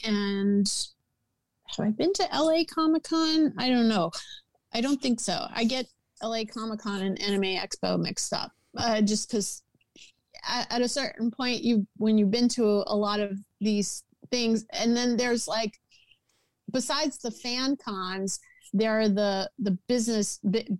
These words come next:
business to business, like mipcom, Kidscreen Summit, um, um, natby,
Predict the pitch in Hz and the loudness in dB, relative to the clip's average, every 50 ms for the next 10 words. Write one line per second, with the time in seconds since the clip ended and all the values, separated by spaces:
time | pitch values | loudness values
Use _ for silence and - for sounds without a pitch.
0 | - - 226 226 214 226 226 214 - - 226 180 220 220 220 202 202 185 185 180 | -4 -2 -2 0 0 0 0 -2 -2 -2 -2 0 0 0 0 0 0 -2 -4 -6
1 | 185 - - - 196 190 180 180 185 185 190 - _ - 214 214 214 208 214 - | -6 -6 -6 -4 -4 -2 -2 -2 -2 -4 -6 -8 _ 0 2 2 2 2 -2 -6
2 | - - 220 208 202 196 196 185 190 190 185 - - 254 220 196 - - - - | -10 -6 -4 -4 -2 -2 -4 -4 -4 -6 -6 -6 -4 -2 -2 -2 -2 -6 -4 -4
3 | 208 208 202 196 185 - 226 208 196 202 202 196 196 185 185 - - - - - | -2 -2 -2 -2 -4 -4 -4 -2 -2 0 0 0 0 0 -2 -4 -6 -10 -10 -12
4 | - - _ _ _ _ _ - 208 196 185 180 180 185 180 175 175 - - - | -12 -12 _ _ _ _ _ -6 -4 -4 -2 -2 -2 0 0 -2 -2 -4 -6 -10
5 | - _ _ _ _ _ _ _ - - _ _ _ - 156 196 190 175 175 175 | -18 _ _ _ _ _ _ _ -18 -18 _ _ _ -4 -2 0 0 2 2 2
6 | 175 175 175 175 196 175 _ _ _ _ _ _ _ _ _ _ _ _ _ - | 2 0 0 0 -2 -4 _ _ _ _ _ _ _ _ _ _ _ _ _ -20
7 | _ - - - _ - 240 233 240 233 220 196 208 202 - - 220 208 208 202 | _ -14 -14 -10 _ 4 6 6 6 6 4 2 0 0 0 2 4 4 6 6
8 | 202 196 202 202 180 | 6 4 4 2 0